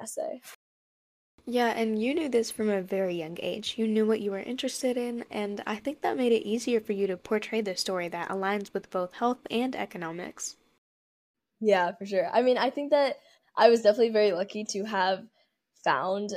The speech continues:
Speaker 1: um, what I enjoyed based on the activities that I did, but it definitely, I think, also took,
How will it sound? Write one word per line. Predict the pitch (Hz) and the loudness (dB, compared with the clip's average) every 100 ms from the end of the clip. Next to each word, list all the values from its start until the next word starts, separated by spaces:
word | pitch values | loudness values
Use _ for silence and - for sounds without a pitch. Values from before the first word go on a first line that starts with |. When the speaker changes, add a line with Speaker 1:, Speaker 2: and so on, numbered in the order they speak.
| - | -6
Speaker 1:
um, | 175 175 185 | -4 -4 -2
what | 185 | 0
I | 180 | 0
enjoyed | 180 180 170 170 175 196 | -2 -6 -4 -2 -2 -2
based | 165 175 - | -4 -6 -4
on | - 170 170 - - _ _ _ _ | -4 -4 -6 -10 -16 _ _ _ _
the | - | 0
activities | 170 175 - 170 175 175 | 0 -4 -12 -6 -6 -6
that | 170 - | -8 -6
I | 170 | -8
did, | 175 156 185 202 | -8 -6 -6 2
but | 196 190 - _ _ - | 4 4 -2 _ _ -2
it | 208 | 6
definitely, | 202 208 262 | 6 6 2
I | 285 | 2
think, | 277 247 | 0 -4
also | - 202 202 196 196 185 - _ _ _ _ _ _ _ _ _ _ _ _ _ _ | -2 -2 0 0 0 -4 -12 _ _ _ _ _ _ _ _ _ _ _ _ _ _
took, | - 202 202 - | 2 2 2 -6